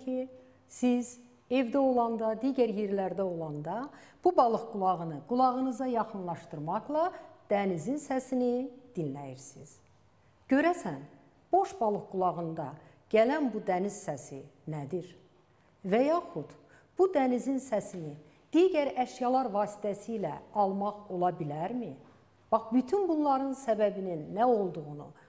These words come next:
aydınlaşdırmaq üçün gəlin sizinlə bir araşdırma aparaq. Ayaqqabı qutusunun arxa hissəsini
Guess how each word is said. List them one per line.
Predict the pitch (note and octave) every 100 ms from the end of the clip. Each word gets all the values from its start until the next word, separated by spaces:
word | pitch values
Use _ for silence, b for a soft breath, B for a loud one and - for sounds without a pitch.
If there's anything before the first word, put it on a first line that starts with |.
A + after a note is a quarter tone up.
| b
aydınlaşdırmaq | - G#3+ G3 F3 D#3 - C#3+ C#3 F3 B3+
üçün | C4+ F4 A4 B B B
gəlin | G3 G#3+ D#4+ E4
sizinlə | D#4+ C#4 D#4 D4+ D4 D4+ - - -
bir | G#3+ A#3 -
araşdırma | F#3+ E3 - - D3 D3 C#3+ -
aparaq. | E3+ C3 A#2+ D#3 - _ B B B B
Ayaqqabı | A#3+ B3 A#3+ B3+ B3 D#4
qutusunun | - - G3+ F3+ E3
arxa | A3 G#3+ A#3
hissəsini | A#3 G3 - F#3 - D3+